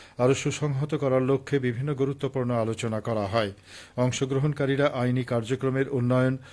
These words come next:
ও সমন্বয়ের বিভিন্ন দিক নিয়ে মত বিনিময় করেন।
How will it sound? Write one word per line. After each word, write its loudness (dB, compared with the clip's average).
ও 0
সমন্বয়ের 0
বিভিন্ন 0
দিক -2
নিয়ে 0
মত 2
বিনিময় -2
করেন। 0